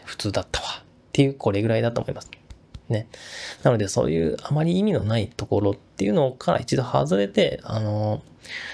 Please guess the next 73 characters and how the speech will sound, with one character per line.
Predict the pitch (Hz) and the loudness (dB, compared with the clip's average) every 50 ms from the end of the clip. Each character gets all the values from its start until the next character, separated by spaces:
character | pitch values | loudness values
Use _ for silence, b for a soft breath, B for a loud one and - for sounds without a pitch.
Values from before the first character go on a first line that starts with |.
| B B B - | B B B 0
自 | 110 104 | 0 2
分 | 95 95 95 95 | 2 2 2 2
の | 92 | 2
弱 | 95 98 104 113 | 2 2 2 2
み | 135 156 165 | 2 2 2
を | 147 104 | 2 0
自 | 101 101 101 | 0 -2 -2
分 | 104 107 104 107 107 | -2 0 0 0 0
の | 104 | 0
弱 | 104 107 110 | 0 0 2
み | 117 139 139 | 2 0 0
と | - 117 | 0 -2
し | 104 | -2
て | 104 - | -2 -2
ち | - | 0
ゃ | 135 | 0
ん | 151 156 | 0 2
と | - 170 | 2 0
受 | 160 - 165 | 4 4 2
け | 160 | 4
取 | - 165 160 | 4 2 2
っ | - | 4
て | - 165 | 2 2
あ | 156 151 | 4 4
げ | 156 151 | 0 2
て、 | - 156 - - - - - _ _ - | 2 2 2 0 -4 -12 -20 _ _ 0
ね、 | - 143 147 - | 0 0 0 0
隠 | - - - - | -6 -6 -6 -4
し | - - | -6 -4
て、 | - - - 104 - - - - - - - - - - - | -2 -2 0 0 0 0 0 -2 -2 -4 -4 -6 -8 -8 -6
隠 | - 120 - - 185 | -6 -4 0 0 0
す、 | 180 - 208 214 202 208 - _ - - | 2 4 2 2 2 0 -6 _ -6 4
隠 | - 214 220 - 320 311 | 4 4 8 8 6 6
す | - - | 6 2
こ | - 226 | 2 4
と | 226 208 | 4 2
自 | 214 - | 0 4
体 | - 214 - | 4 6 6
は | 156 135 | 6 4
悪 | 123 123 139 131 | 4 2 2 2
く | 143 | 2
な | 151 156 | 2 2
い | 147 | 4
ん | 135 | 2
だ | 120 123 | 2 2
け | 123 123 | 2 2
ど | 135 | 2
も、 | 135 139 - - | 0 0 0 -2
隠 | 135 - - | -4 -2 0
そ | - 160 | 0 0
う | - - | 0 2
隠 | 147 147 - | 0 -2 -2
そ | - - 185 | 4 4 4
う | 180 | 4
と | - 175 165 | 4 0 0
し | |
て | - - 190 180 B B B B B B B B B B B B B - - - - - | 0 0 0 0 B B B B B B B B B B B B B -20 -20 -18 -8 2
辛 | - 143 123 123 | 4 4 4 4
く | 127 131 | 4 4
な | 123 123 | 2 2
っ | 123 | 2
て | - | -2
し | - - 113 | -2 0 0
ま | 101 98 | 0 0
う | 98 | -2
と | 95 - 101 101 | 0 0 2 2
意 | - 156 | 4 4
味 | 160 143 | 2 2
が | 127 110 | 2 2
な | 107 110 107 | 2 2 2
い | 104 104 | 2 0
の | 104 - - | -2 0 0
で、 | - - - - | 0 0 -2 -4